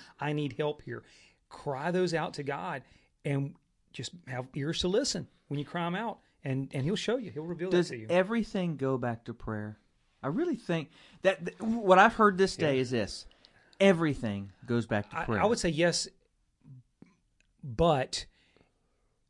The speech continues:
Speaker 1: prayer's not the answer if you already know the answer and you're not doing it.
Speaker 3: Right.
Speaker 1: You can pray, "God, help me lose weight as I'm eating these Twinkies."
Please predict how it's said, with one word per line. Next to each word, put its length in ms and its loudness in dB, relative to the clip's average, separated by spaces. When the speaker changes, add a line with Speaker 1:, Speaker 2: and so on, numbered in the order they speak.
Speaker 1:
prayer's 340 2
not 200 -2
the 220 -4
answer 220 -6
if 140 -10
you 120 0
already 220 0
know 200 2
the 220 -6
answer 200 -8
and 80 -8
you're 80 -6
not 220 -10
doing 300 -4
it. 120 -20
Speaker 3:
Right. 260 -8
Speaker 1:
You 120 2
can 160 -2
pray, 460 2
"God, 240 0
help 160 2
me 80 0
lose 260 2
weight 300 4
as 160 2
I'm 140 0
eating 180 -2
these 160 -2
Twinkies." 680 -6